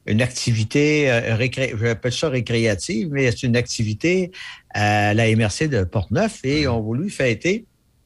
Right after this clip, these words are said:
Speaker 2: Les bons
Speaker 1: les
Speaker 2: chemins.
Speaker 1: quarante ans, les quarante ans de la M R C.
Speaker 2: Ah, ah, ben oui, c'est vrai.
Speaker 1: Les quarante ans de la M R C, euh,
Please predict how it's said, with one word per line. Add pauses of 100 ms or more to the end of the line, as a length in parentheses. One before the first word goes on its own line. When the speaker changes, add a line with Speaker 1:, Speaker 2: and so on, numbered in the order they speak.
(280)
Speaker 2:
Les
bons
Speaker 1:
les
Speaker 2:
chemins.
Speaker 1:
quarante
ans, (120)
les
quarante
ans
de
la
M
R
C. (320)
Speaker 2:
Ah,
ah, (100)
ben
oui,
c'est
vrai.
Speaker 1:
Les
quarante
ans
de
la
M
R
C,
euh,